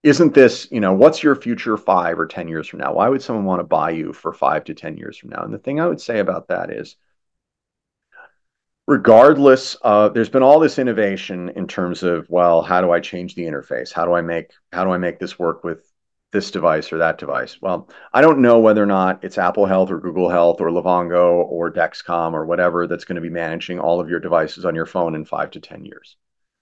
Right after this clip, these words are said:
What I do know is that company that comes up with a product that pumps safely, delivers insulin, 'cause you're still gonna need the insulin, safely, easily, in the best, lowest cost form factor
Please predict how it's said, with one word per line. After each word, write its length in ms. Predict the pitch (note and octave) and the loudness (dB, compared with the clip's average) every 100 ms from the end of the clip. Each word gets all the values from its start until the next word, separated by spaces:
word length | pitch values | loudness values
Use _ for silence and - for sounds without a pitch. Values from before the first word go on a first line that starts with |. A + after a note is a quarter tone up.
| _ | _
What 100 | A#2 | 6
I 100 | A#2+ | 6
do 280 | A2+ A#2 C3 | 6 4 6
know 240 | C3+ B2 | 6 6
is 380 | A2 F#2 F2 - _ _ _ _ - | 4 2 -2 -8 _ _ _ _ 0
that 320 | F#2 F2+ - _ _ _ _ | 0 0 -6 _ _ _ _
company 580 | - A#2 B2+ C3 C#3+ C#3 _ _ _ | -4 -2 -2 -4 -6 -10 _ _ _
that 120 | G2+ | -6
comes 320 | - A#2 A#2 A2 | 0 2 2 2
up 220 | G2+ - | 2 2
with 100 | G2 | -2
a 40 | |
product 560 | G2 G2+ F#2 F#2 F2+ - | 0 0 2 2 -2 -8
that 180 | F2 _ _ | -14 _ _
pumps 420 | G2+ G2 F#2 - - _ _ _ _ _ | -2 -2 -4 -12 -20 _ _ _ _ _
safely, 800 | - - A2 A2 A#2+ B2+ D3+ D3+ _ _ _ - | -8 -2 0 -2 -2 -2 -2 -8 _ _ _ 0
delivers 360 | G2+ A#2 C#3 | 4 4 4
insulin, 540 | A#2 G2 - E2 D#2 - | 2 -2 -4 -6 -8 -10
'cause 160 | F2+ | -4
you're 80 | F#2+ | -4
still 260 | G2 A#2+ B2 | 2 6 6
gonna 140 | D3 | 8
need 180 | D#3 D#3 | 8 8
the 100 | D3+ | 6
insulin, 500 | D#3 - E2+ B1+ - _ _ | 4 2 -4 -4 -12 _ _
safely, 760 | - G#2+ G#2+ G#2+ B2+ C#3 D#3 _ _ _ _ _ _ | -4 0 0 0 0 0 -2 _ _ _ _ _ _
easily, 720 | A2 A2 G#2 F#2 F2+ F2 - _ | -4 -2 0 0 0 -4 -10 _
in 60 | F2 | -14
the 80 | E2 | -8
best, 420 | F#2 F#2 G2 - | -2 -2 -2 -4
lowest 320 | F2+ F2+ F2 | 0 0 0
cost 400 | - F2 E2+ - _ - | -2 0 0 -2 _ -8
form 220 | F2+ F#2 | -6 -4
factor 560 | - C#2+ - D2+ C#2 | -4 -4 -6 -8 -8